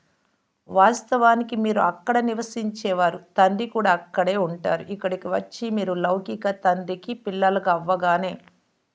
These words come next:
ఆ తండ్రిని, స్వంత తండ్రిని, ఆత్మ తండ్రినే మర్చిపోతారు. సత్యుగంలో కూడా మీరు సుఖంగా ఉంటారు కనుక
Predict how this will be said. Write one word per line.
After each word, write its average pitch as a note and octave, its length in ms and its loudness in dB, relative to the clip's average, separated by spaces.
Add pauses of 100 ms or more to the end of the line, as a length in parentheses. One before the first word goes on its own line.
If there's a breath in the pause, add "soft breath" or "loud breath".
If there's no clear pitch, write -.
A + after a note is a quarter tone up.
(360)
ఆ E3+ 120 2 (120)
తండ్రిని, G3 480 2
స్వంత F#3+ 520 -2 (180)
తండ్రిని, F#3+ 480 0 (120)
ఆత్మ F#3 420 0
తండ్రినే F3 480 -2
మర్చిపోతారు. F3 800 -4 (960)
సత్యుగంలో B3+ 760 -2
కూడా B3 220 0
మీరు A3 240 -4
సుఖంగా A3 640 0
ఉంటారు G3+ 480 0
కనుక F3+ 360 -4